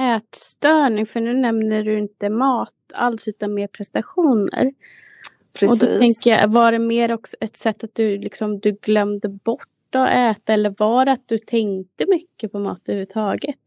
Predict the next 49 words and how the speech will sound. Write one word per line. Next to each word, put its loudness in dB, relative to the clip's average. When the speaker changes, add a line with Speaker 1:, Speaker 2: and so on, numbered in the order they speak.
Speaker 2:
Nej, 2
men 0
det 0
är 4
ju 2
som -4
då 0
den -4
här -2
sista -4
situationen -2
jag -6
berättar -2
om 0
nu, -2
det -2
var 2
då 2
det 0
eskalerade, 0
för 0
då 0
låg 2
jag 0
bara -2
i -6
sängen -4
Speaker 1:
Mm. 4
Speaker 2:
och 2
jag 4
kunde 0
liksom 0
inte -2
prestera. -2
Eh, -6
och 0
om 0
jag 2
inte -2
gjorde 2
någonting -2
så -6
kände -2
jag 0
mig -4
inte -2
heller 2
värd -2
maten. 2